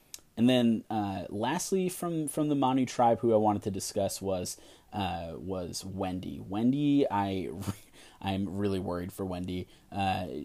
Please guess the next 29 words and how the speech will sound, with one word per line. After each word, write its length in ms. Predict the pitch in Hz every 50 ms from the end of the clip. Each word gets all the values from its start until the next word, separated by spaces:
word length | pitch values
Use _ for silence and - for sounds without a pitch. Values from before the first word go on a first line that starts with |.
| - -
you 160 | - 104 104
know, 120 | 95 92 92
she 160 | - - 127
came 280 | 117 - 147 139 127
in 180 | 123 120 113 104
really 260 | 110 110 104 104 101 -
big 480 | - 160 160 156 151 151 143 135 123 123
and 220 | 107 107 104 101
really, 540 | 117 123 120 113 113 113 110 107 104 98 - - - - - - -
uh, 380 | 110 107 104 104 101 101 95 85 87 - - 127
really 240 | 156 180 175 160 151
powerful 840 | - - 135 131 127 131 135 117 - - - 120 113 113 110 107 107
on 140 | 107 104 104
that 200 | 104 98 95 -
interview 380 | - 107 104 101 98 101 101 98
with 140 | 95 -
Josh 280 | - - - - 127 -
Wigler 380 | - 135 139 135 131 131 123 120
and 120 | 117 113
first 280 | - - 113 107 - -
one 140 | 107 104 101
out, 220 | 101 101 101 98
and 180 | - 95 98 92 - - - - -
in 120 | - 113
all 160 | 107 95 95 95
of 80 | -
her 100 | - -
videos. 640 | 90 104 117 139 139 135 131 127 123 123 120 113 104
And 160 | 101 98 92